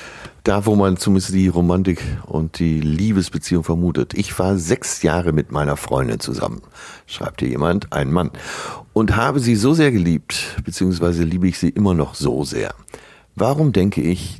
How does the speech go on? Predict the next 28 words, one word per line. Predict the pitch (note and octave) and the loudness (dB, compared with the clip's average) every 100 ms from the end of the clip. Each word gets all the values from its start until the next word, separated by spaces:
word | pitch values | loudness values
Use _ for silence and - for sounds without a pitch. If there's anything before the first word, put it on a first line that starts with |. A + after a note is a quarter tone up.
| - | -10
dass | - D2 | -6 -6
ich | D#2 | -6
sie | E2 F2 | -4 -4
zu | - - B2 | -4 -6 -4
sehr | F2+ C#2+ | 0 0
geliebt | B1+ A#1 B1 - | -2 -6 -8 -8
habe? | - A1 - - _ _ _ _ _ _ _ _ - | -8 -8 -14 -20 _ _ _ _ _ _ _ _ -6
Ich | E2+ | -2
habe | G2+ | 0
bestimmt | A2 - C#3+ C3+ - | 0 2 0 0 -2
tausend | - D3 C#3 B2+ | 2 2 2 0
Zukunften | - C3 - F2+ E2 - E2 | 2 2 4 2 2 0 0
geplant, | C#2+ - C#2 C2+ - - | 0 -2 -6 -6 -8 0
mit | G2 B2+ | 0 0
Kindern, | - G#2 F#2 F2+ F2+ | 0 2 2 2 -2
ohne | G2 G2 F#2+ | 0 0 0
Kinder, | - F2 D#2+ D#2 | 0 0 0 0
mit | E2 - | -2 -2
einem | E2+ D#2 | -4 -2
Haus, | F#2 G2+ G2 - | 2 2 0 -2
einer | D#2+ D2 D#2+ | -4 -2 0
Wohnung | F2+ F#2+ F2+ E2 - - - | 2 4 2 0 -4 -20 -10
und | D#2+ E2 | -4 0
sonst | E2 E2 | 0 0
noch | C2 C2+ | -4 -6
was. | G1+ - - - - - - - | -8 -12 -18 -20 -18 -20 -20 -10
Es | - | -4
war | G#2 | -2